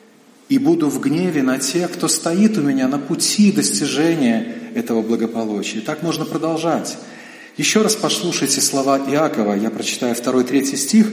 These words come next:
только в переводе ради-, Российского библейского общества. А, "Вы чего-то жаждете, но у вас этого нет, и вот вы убиваете.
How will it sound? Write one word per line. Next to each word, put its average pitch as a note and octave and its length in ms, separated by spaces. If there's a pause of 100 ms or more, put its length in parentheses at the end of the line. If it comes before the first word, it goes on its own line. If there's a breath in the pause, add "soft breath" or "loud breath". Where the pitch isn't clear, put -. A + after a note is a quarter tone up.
(320 loud breath)
только C#3+ 220
в C#3+ 100
переводе C#3+ 400
ради-, B2 400
Российского B2+ 520
библейского A#2 500
общества. C#3 640 (960 loud breath)
А, A#2 320
"Вы A2+ 180
чего-то D#3+ 440
жаждете, C3+ 680 (100)
но C3+ 160
у - 20
вас C3 240
этого C3 300
нет, C#3 480
и B2+ 80
вот C#3+ 300
вы C#3 140
убиваете. C3 1000